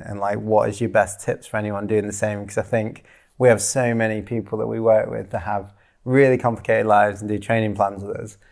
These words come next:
and they always ask, like, "How am I supposed to fit in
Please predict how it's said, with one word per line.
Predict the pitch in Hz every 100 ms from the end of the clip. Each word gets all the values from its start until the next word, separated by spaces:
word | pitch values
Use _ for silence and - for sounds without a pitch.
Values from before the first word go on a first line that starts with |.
| _ _ _
and | 110 107 104 104 104 -
they | 117 113
always | 113 107
ask, | 110 - -
like, | 104 110 131
"How | 107
am | 107 101
I |
supposed | - 110 -
to | 110
fit | 123 120
in | 120 113 110